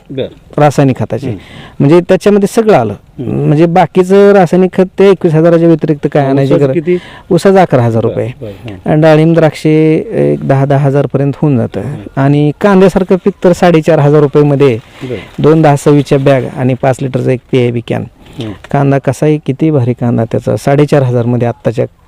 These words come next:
Speaker 2: आत्ताच्या किमतीनुसार.
Speaker 1: बरं.
Speaker 2: म्हणजे प्रत्येक पीक, अ, मी करूनच बघितलं जवळपास. आणि जे मला शक्य नव्हतं, म्हणजे आल्या, आल्यासारखं पीक होतं.
Speaker 1: हम्म.
Speaker 2: तर माझे एक सांगलीतले मित्र होते, त्यांच्या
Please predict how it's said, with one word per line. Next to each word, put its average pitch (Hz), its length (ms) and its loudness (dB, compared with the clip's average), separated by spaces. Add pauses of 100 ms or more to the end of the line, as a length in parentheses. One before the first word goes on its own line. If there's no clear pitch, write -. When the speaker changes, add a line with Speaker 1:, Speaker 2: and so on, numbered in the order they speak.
(140)
Speaker 2:
आत्ताच्या 139 400 0
किमतीनुसार. 110 460 -2 (220)
Speaker 1:
बरं. 120 140 -8 (340)
Speaker 2:
म्हणजे 165 200 2
प्रत्येक 214 460 -2 (100)
पीक, - 380 -4 (140)
अ, 147 280 4
मी 156 240 2
करूनच 165 340 2
बघितलं 120 320 0
जवळपास. 113 520 -4 (140)
आणि 147 280 2
जे 160 240 2
मला 220 260 2
शक्य - 280 -2
नव्हतं, 135 240 0
म्हणजे 127 240 0
आल्या, 127 380 0
आल्यासारखं 127 640 -2
पीक 123 120 -2
होतं. 117 220 -6
Speaker 1:
हम्म. 110 420 -10 (180)
Speaker 2:
तर 131 80 0
माझे 135 260 2
एक 127 80 -2
सांगलीतले 131 480 0
मित्र 131 220 -2
होते, 120 180 -2
त्यांच्या 131 520 -2